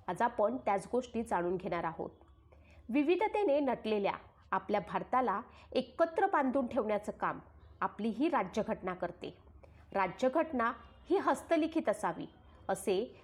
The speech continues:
पंडित जवाहरलाल नेहरू यांचे म्हणणे होते. राज्यघटना कोणत्या टायपिंगचा किंवा प्रिंटिंगचा वापर करून लिहिण्यात आलेली नव्हती, तर आपली ही राज्यघटना सुंदर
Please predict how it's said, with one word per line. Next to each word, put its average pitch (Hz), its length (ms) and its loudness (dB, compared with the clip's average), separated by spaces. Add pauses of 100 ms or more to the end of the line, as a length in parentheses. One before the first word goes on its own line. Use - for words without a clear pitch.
(140)
पंडित 247 420 4
जवाहरलाल 233 500 2
नेहरू 208 300 -2 (280)
यांचे 196 300 0
म्हणणे 247 300 0
होते. - 340 -8 (580)
राज्यघटना 226 840 0 (380)
कोणत्या 233 520 2
टायपिंगचा 220 880 0 (360)
किंवा 277 260 2
प्रिंटिंगचा 226 840 0 (160)
वापर 196 300 2
करून 185 280 0 (400)
लिहिण्यात 220 360 2 (180)
आलेली 190 360 2
नव्हती, 180 360 -4 (520)
तर 202 180 4 (280)
आपली 214 340 0
ही 247 240 2
राज्यघटना 220 720 0 (360)
सुंदर 247 580 2